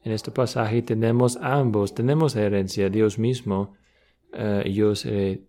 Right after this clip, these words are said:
tu Dios", y Él va a ir a hacer este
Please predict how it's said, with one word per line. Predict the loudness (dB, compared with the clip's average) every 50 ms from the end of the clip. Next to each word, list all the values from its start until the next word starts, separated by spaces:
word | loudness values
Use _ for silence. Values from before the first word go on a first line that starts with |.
| _ _
tu | -2 0 2
Dios", | 4 4 4 4 4 2 0 -2
y | -4 -4 -4 -4 -8 -12 _ _ _ _ _ _ _
Él | -4 -2 -2 0 2 2 2 2 2 0 -2 -6 -12 -20 _ -20 _ _ _ _ _ -6
va | -4 -2 -2 -2
a | -4
ir | -4 -4 -2 -2
a | -2 -2 -4
hacer | -4 -4 -6 -6 -6 -6 -6 -4 -4 -2 -2 -4
este | -6 -6 -6 -4